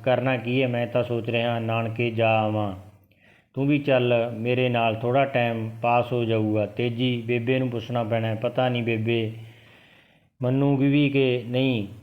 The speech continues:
"ਰਾਜ, ਚੱਲ ਏਦਾਂ ਕਰ, ਅੱਜ ਹੀ ਪੁੱਛ ਲੈ, ਫਿਰ ਕੱਲ੍ਹ ਸਵੇਰੇ ਆਪਾਂ ਚਲੇ ਜਾਵਾਂਗੇ।" "ਤੇਜੀ, ਚੱਲ ਘਰ ਜਾ ਕੇ ਪੁੱਛਦਾ ਹਾਂ।" ਤੇਜੀ ਘਰ ਆਇਆ ਤੇ ਆ ਕੇ ਆਪਣੀ ਬੇਬੇ ਨੂੰ ਪੁੱਛਦਾ ਹੈ, "ਬੇਬੇ, ਮੈਂ ਰਾਜ ਨਾਲ ਉਸਦੇ ਨਾਨਕੇ ਜਾ ਆਵਾਂ?"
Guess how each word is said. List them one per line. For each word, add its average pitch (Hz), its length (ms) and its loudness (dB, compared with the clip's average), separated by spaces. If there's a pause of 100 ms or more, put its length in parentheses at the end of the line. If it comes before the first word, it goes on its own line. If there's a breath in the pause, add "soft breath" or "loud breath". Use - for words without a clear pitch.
(220)
"ਰਾਜ, 120 320 4
ਚੱਲ 127 300 2
ਏਦਾਂ 123 300 2
ਕਰ, 117 220 4 (380)
ਅੱਜ 120 120 -2
ਹੀ 131 140 2
ਪੁੱਛ 123 260 -4
ਲੈ, 117 240 2
ਫਿਰ 117 240 -2
ਕੱਲ੍ਹ 127 280 0
ਸਵੇਰੇ 120 380 0
ਆਪਾਂ 113 340 -2
ਚਲੇ 123 320 0
ਜਾਵਾਂਗੇ।" 107 560 0 (360)
"ਤੇਜੀ, 120 560 -2
ਚੱਲ 127 200 2
ਘਰ 135 260 2
ਜਾ 120 220 4
ਕੇ 113 400 -2 (120)
ਪੁੱਛਦਾ 123 320 0
ਹਾਂ।" 110 260 0 (840 soft breath)
ਤੇਜੀ 123 280 0
ਘਰ 139 240 4
ਆਇਆ 123 260 4
ਤੇ 123 240 0
ਆ 120 140 6
ਕੇ 120 320 -2
ਆਪਣੀ 117 280 -4
ਬੇਬੇ 113 340 0
ਨੂੰ 117 120 -4
ਪੁੱਛਦਾ 113 360 0
ਹੈ, 110 380 -2 (100)
"ਬੇਬੇ, 127 420 0
ਮੈਂ 120 300 0
ਰਾਜ 120 320 4
ਨਾਲ 113 220 0
ਉਸਦੇ 113 300 -2
ਨਾਨਕੇ 113 540 -2
ਜਾ 113 200 2
ਆਵਾਂ?" 127 380 0